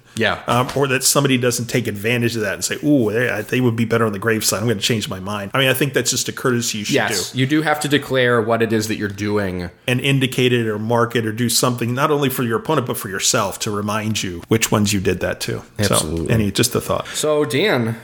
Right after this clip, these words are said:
Speaker 1: command traits.
Speaker 2: <laughs> Okay, there were two, and some of these were really good too.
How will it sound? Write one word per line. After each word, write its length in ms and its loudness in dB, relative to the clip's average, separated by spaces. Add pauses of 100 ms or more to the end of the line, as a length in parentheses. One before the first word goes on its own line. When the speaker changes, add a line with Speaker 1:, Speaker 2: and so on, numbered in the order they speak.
(140)
Speaker 1:
command 360 0
traits. 440 -2
Speaker 2:
<laughs> 160 0
Okay, 240 2
there 140 2
were 120 2
two, 540 0
and 320 -4
some 300 2
of 60 2
these 460 0 (520)
were 80 -2
really 280 2
good 240 -4
too. 300 -2